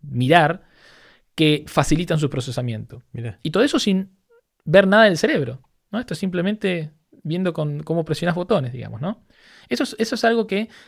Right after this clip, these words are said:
Speaker 1: eh, las neurociencias del lenguaje emplean,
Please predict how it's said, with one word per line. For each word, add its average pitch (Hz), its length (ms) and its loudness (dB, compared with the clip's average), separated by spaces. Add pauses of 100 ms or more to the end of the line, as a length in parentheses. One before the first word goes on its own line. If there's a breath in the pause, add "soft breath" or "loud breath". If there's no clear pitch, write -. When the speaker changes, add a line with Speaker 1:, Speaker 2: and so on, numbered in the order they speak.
(340 loud breath)
Speaker 1:
eh, 139 280 2
las 131 160 -4
neurociencias 156 500 2
del 175 100 2
lenguaje 151 800 0
emplean, 175 600 -2